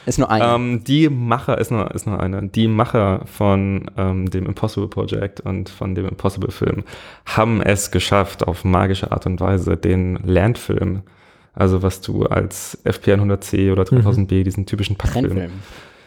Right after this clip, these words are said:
Speaker 2: Trennfilm oder Packfilm.
Speaker 1: Packfilm,
Speaker 2: Ähm,
Speaker 1: Trennfilm, wie auch immer, genau.
Speaker 2: zurückzubringen.
Speaker 3: Ach.
Speaker 2: Ich sag das mit, weil Pablo hat mir das ganz aufgeregt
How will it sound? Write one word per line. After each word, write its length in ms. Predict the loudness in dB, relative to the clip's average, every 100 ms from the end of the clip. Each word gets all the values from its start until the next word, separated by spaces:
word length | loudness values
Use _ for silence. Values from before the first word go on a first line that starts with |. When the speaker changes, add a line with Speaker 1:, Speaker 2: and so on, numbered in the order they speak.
| _ _ -10
Speaker 2:
Trennfilm 540 | -2 0 2 0 0 -4 -20 -20 -4
oder 140 | -4
Packfilm. 440 | -2 -6 -2 -2 -2
Speaker 1:
Packfilm, 400 | -2 2 4 4
Speaker 2:
Ähm, 80 |
Speaker 1:
Trennfilm, 280 | 0 -2 -6
wie 100 | -10
auch 60 | -12
immer, 140 | -10
genau. 200 | -8 -10 -12 -10
Speaker 2:
zurückzubringen. 800 | 0 2 2 0 0 0 -2 -4 _ _ _ -6
Speaker 3:
Ach. 240 | -4 -4 -6 _ -2
Speaker 2:
Ich 180 | -2 4
sag 220 | 2 4
das 400 | 2 2 -2 -4
mit, 300 | 2 2 0 _ _ _ _ _
weil 280 | -10 2 2
Pablo 340 | 4 0 4 2
hat 100 | 4
mir 100 | 0
das 140 | 2
ganz 160 | 0 0
aufgeregt 520 | -4 -4 -6 -6